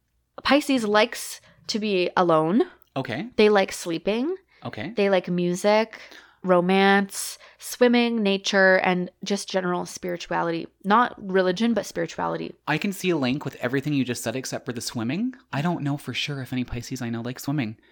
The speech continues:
Speaker 1: Oh.
Speaker 2: Swimming's not something I do with a lot of other people.
Speaker 1: No, swimming is kind of a, Pisces really like to be, like, out in the open water, like, in a lake,
Speaker 2: Okay.
Speaker 1: in the ocean.
Speaker 2: Yeah.
Speaker 1: Um, they find it very relaxing.
Speaker 2: You know what's interesting? I don't know many people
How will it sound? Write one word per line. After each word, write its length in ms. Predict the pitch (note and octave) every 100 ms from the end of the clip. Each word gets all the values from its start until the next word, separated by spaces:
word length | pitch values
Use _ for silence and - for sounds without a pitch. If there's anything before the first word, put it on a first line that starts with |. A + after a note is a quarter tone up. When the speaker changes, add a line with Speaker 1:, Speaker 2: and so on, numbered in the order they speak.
| _
Speaker 1:
Oh. 220 | C#4 C4+ E3
Speaker 2:
Swimming's 400 | - A3 D#4+ C#4
not 120 | F#3+
something 280 | - E3 E3
I 60 | B2
do 120 | A#2+
with 100 | F3
a 40 |
lot 140 | B2 A2+
of 60 | A2
other 160 | G#2+
people. 320 | - C3+ - - -
Speaker 1:
No, 440 | C#4 C#4+ C4+ C4+ -
swimming 320 | - D#4+ F#4+
is 120 | F#4+ -
kind 220 | C#4+ C4+
of 80 | B3+
a, 240 | A3+ G#3+ - - _ -
Pisces 400 | C#4 D4+ F4 D4
really 140 | C4+
like 220 | A3+ G3+
to 80 | G#3
be, 220 | G#3 G3+
like, 200 | F#3+ F3 -
out 300 | F3+ F3+ -
in 200 | - F3+
the 360 | E3 D#3+ E3 - -
open 300 | E3+ E3 E3
water, 360 | G3+ G#3+ G#3+
like, 200 | G3+ F3
in 100 | F3
a 60 | E3+
lake, 400 | E3+ G3+ G3+ G3
Speaker 2:
Okay. 80 | G3+
Speaker 1:
in 80 |
the 100 | E3+
ocean. 640 | G3 G#3 G3 G#3 G3 G3 G3
Speaker 2:
Yeah. 320 | F#3 C#3+ A2+ - -
Speaker 1:
Um, 400 | G3 F#3+ F#3 F3+ - -
they 160 | G3+
find 200 | G3 G#3
it 60 | G3+
very 200 | F#3 F#3
relaxing. 800 | F#3 E3+ E3+ E3+ - - E3 -
Speaker 2:
You 40 |
know 140 | - F#3 - -
what's 120 | D#4+
interesting? 380 | D#3+ D3 G3+ D3
I 60 | D#3+
don't 120 | A#3
know 80 | A3
many 240 | C3+ D3
people 560 | - D3 C3+ G2+ C3